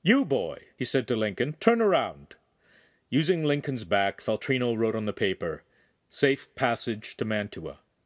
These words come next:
Feltrino Gonzago." He handed it to Agostino. "Myself or someone else will come to talk to you in the future. In the meantime, if you want to travel to Mantua, this will get you there safely."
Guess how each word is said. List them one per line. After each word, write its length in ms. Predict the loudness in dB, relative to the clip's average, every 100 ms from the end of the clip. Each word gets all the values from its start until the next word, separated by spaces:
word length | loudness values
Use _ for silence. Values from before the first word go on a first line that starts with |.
| _ -4
Feltrino 460 | -2 0 0 0
Gonzago." 680 | -2 -2 -2 -2 -4 -12 -14 _ _ _ _
He 120 | -6
handed 400 | 2 2 2 0
it 120 | 0 0
to 100 | 0
Agostino. 680 | -2 -4 -4 -4 -4 -8 -16 _ _ _ -2
"Myself 640 | 4 4 4 2 2 2
or 140 | 0 2
someone 360 | 2 4 4
else 360 | 4 2 0 0
will 120 | 0
come 280 | 4 2 2
to 80 | -2
talk 340 | 4 4 2
to 80 | -2
you 140 | 0 0
in 80 |
the 60 | 0
future. 540 | 2 0 0 -6 -6 -12 -20 -20 -20 -2
In 140 | 2
the 80 | 4
meantime, 720 | 4 2 2 2 2 -2 -4 -10 _ _
if 100 | 0
you 80 | 2
want 220 | 4 2
to 80 | -2
travel 360 | 4 4 4 2
to 80 | 2
Mantua, 560 | 2 2 2 2 2 -6 -20 -20 2 2
this 160 | 2
will 80 | 0
get 240 | 2 0
you 80 | 0
there 220 | 2 2
safely." 580 | 2 2 2 0 -8 -8